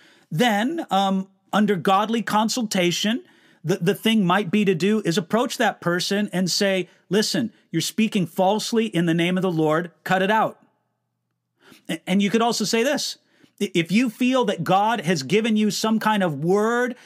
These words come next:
that needs to be spoken, here's what you're gonna do in the future. You're gonna bring it to me first,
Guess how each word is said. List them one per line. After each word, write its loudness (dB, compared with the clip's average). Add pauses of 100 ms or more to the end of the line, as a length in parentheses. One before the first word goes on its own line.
(120)
that 0
needs 0
to 0
be 0
spoken, -2 (200)
here's 2
what -2
you're 0
gonna 2
do 0
in 2
the 0
future. -2 (200)
You're 2
gonna 2
bring 0
it -4
to 0
me 0
first, -2